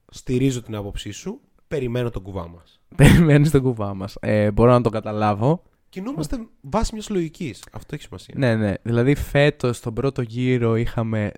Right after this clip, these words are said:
Speaker 2: δύο μεγάλες, ε, όχι, είχαμε την αποτυχία των Bucks, που, εντάξει, οκ, την είχε όλος ο πλανήτης, μάλλον. Ε,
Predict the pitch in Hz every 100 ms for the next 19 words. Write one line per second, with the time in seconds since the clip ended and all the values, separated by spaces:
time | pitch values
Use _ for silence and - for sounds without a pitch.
0 | 98 - 107 110 101 85 80 - - -
1 | - 95 90 87 82 80 76 - _ -
2 | 85 78 - - - _ 113 - 170 196
3 | - 131 131 - 110 101 95 - 117 110
4 | _ _ 113 95 92 113 - 104 98 90
5 | 87 - 101 - 90 101 - 98 - 92
6 | 95 - 95 87 85 104 82 82 98 139
7 | - - - _ _ - 101 98 98